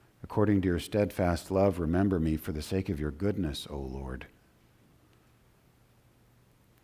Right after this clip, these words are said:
David goes all the way back. He remembers when he was a boy. He remembers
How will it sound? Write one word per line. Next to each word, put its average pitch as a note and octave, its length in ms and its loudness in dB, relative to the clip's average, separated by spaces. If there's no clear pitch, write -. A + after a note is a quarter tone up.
David G#2 320 2
goes D#2 180 -2
all G#2 300 0
the G#2+ 80 0
way G2 140 2
back. E2+ 400 -2
He G2 100 -2
remembers G2 500 4
when F2 120 0
he E2+ 80 0
was D#2+ 180 -2
a D#2+ 60 -4
boy. C#2 400 -2
He F#2 120 -2
remembers F#2+ 640 4